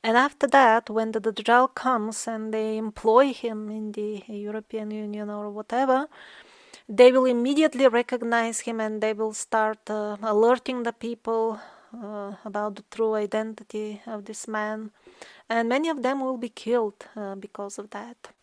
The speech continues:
Essentially, they will be in absolutely no way different from the ancient martyrs who preferred to change their body instead of, uh, uh, living in a way in which they will be ashamed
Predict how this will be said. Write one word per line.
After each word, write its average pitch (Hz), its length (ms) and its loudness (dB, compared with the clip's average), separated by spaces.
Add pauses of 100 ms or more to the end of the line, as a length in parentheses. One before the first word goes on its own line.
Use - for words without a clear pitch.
Essentially, 277 540 2
they 240 240 8
will 254 160 4
be 247 360 0 (260)
in 233 180 -2
absolutely 262 540 2
no 247 180 2
way 240 220 6
different 226 640 -4
from 220 300 -6
the 220 280 -8
ancient 226 720 -6
martyrs 220 760 -4 (580)
who 233 440 -2
preferred 311 720 0 (240)
to 214 320 -10 (160)
change 254 400 -4
their 233 220 -2
body 233 500 0 (480)
instead 220 480 -8
of, 220 240 -12
uh, 220 300 -8 (480)
uh, 254 180 -12
living 220 360 -4
in 208 120 -6
a 208 80 -6
way 214 320 -4
in 208 140 -8
which 220 240 -12
they 208 160 -8
will 214 160 -8
be 208 100 -10
ashamed 208 720 -10